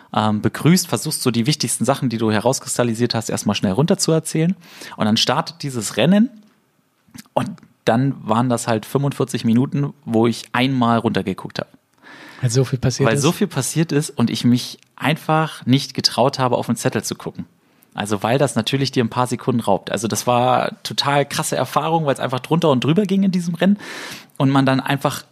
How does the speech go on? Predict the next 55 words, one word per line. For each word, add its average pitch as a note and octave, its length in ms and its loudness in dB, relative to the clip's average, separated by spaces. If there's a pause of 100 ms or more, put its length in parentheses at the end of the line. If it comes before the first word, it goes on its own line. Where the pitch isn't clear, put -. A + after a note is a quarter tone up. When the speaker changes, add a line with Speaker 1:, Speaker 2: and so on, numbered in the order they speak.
Speaker 1:
gedacht C3 300 -2
hat, C3 100 -2
okay, C#3+ 340 -2
hier A2 180 -6 (260)
geht's C3 440 -2
so E3+ 260 4
ab, - 260 -4
du C3+ 80 -4
musst C3+ 280 0
irgendwie C#3+ 420 -2
eher C3 340 0
versuchen, C#3 580 -2
das - 220 0
zu D3 100 0
beschreiben, B2+ 460 2
was A#2 160 -2
da A#2 80 2
ist. - 180 -4
Und A2+ 160 -2
wohlgemerkt D3 440 2
habe C3+ 100 -4
ich - 80 -10
ja A#2+ 100 0
auch A#2 100 -4
noch A#2+ 160 0
neben D3+ 260 2
mir C#3+ 100 -2
jemanden C#3 320 -2
sitzen E3 260 -2
gehabt. F3 180 0 (540)
Ähm, A#2+ 580 2
super D3 380 0
Kollege, D#3 380 2
der C#3 100 2
mir C#3 100 2
dann B2+ 140 2
auch B2+ 140 -2
immer, C3 440 2
ähm, B2 380 0
viele B2+ 220 -4
Infos E3 320 0
aufs - 180 -4
Ohr F3 220 2
noch G#3 140 -2
gibt. G#3 260 -4
Also F#2+ 160 -2 (180)
der G2+ 80 2
dann G#2+ 140 2
so G2 80 -2
ein G2+ 60 -2
bisschen - 220 -2
dieses G2 280 -4
Renngeschehen G#2+ 500 0
noch F2+ 240 -2
anders, A2 400 -2